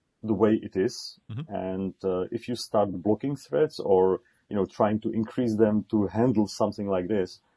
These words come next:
Speaker 1: uh, your server will stop working correctly. So you should really, like, in, in this case, you just cannot do it. You, you really should do what we do.
Speaker 2: Mm-hmm.
Speaker 1: Uh, with the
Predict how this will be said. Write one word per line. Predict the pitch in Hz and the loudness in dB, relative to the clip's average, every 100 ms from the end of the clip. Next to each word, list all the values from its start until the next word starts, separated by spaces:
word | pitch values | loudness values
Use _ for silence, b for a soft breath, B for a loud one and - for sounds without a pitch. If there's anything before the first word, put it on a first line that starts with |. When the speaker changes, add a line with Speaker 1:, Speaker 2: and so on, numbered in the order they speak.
| _ - | _ -6
Speaker 1:
uh, | - 95 - | 0 2 0
your | - 110 104 | 2 4 4
server | - - 101 92 | 2 -2 0 0
will | 87 90 | 0 -2
stop | - 98 - | -2 -4 0
working | 92 - 82 | -2 -2 -10
correctly. | - 87 - 87 - | -6 -6 -4 -8 -8
So | - 92 90 87 - - | -6 -2 0 0 -4 -4
you | 117 | -4
should | 117 117 | -2 -2
really, | 107 110 107 104 - | 2 4 4 2 2
like, | 107 98 78 - | 0 0 -10 -6
in, | 110 | -4
in | 117 117 | -2 0
this | 131 | -2
case, | - 143 143 - | -2 -2 -2 -4
you | 107 | -2
just | 104 95 - | -2 -4 -6
cannot | 95 85 | -6 -2
do | 87 | -2
it. | 80 | -2
You, | 92 92 90 | -4 -4 -4
you | 101 95 | -4 -2
really | 104 101 | -2 -2
should | - 107 98 - _ _ _ _ _ | -4 -6 -6 -12 _ _ _ _ _
do | 101 107 | 0 2
what | 92 - | 2 -2
we | 90 98 | -6 -4
do. | 95 107 - _ _ - | -2 -4 -6 _ _ -8
Speaker 2:
Mm-hmm. | 101 - | -6 -6
Speaker 1:
Uh, | 98 95 95 - _ _ _ | -4 -2 -2 -4 _ _ _
with | - 113 | 2 2
the | 107 | 2